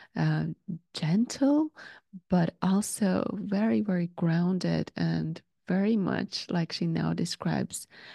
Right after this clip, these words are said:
herself, that she is a woman who desires,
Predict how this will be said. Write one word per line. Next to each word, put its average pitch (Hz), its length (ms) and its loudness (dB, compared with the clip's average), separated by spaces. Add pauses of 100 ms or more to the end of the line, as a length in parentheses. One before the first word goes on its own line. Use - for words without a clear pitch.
(240)
herself, 175 720 0 (160)
that - 200 -6
she 175 760 -4 (400)
is 170 160 0
a 160 40 0
woman 160 280 0
who 170 120 2
desires, 165 960 0